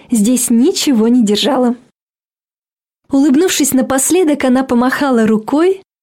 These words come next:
развернулась и медленно побрела вперёд, чтобы затем раствориться в сияющей снежной дымке. Кирилл напомнил мне, что по заключённому контракту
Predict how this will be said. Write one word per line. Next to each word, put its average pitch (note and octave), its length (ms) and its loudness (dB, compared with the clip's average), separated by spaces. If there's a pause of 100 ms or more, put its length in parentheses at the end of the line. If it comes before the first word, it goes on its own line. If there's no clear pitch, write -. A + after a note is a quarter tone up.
(140)
развернулась C4 1080 0
и C4 120 2
медленно D4+ 640 2
побрела A3+ 640 0
вперёд, A#3 540 -2
чтобы A3+ 420 0
затем A3 460 -2 (360)
раствориться C4+ 800 -2
в - 40 -4
сияющей A#3 640 0
снежной G#3+ 480 0
дымке. A3+ 460 0 (300)
Кирилл C4+ 280 0
напомнил B3 480 2
мне, A#3 260 2
что A#3 280 -2
по A#3 140 -2
заключённому A3+ 680 0
контракту B3 640 -2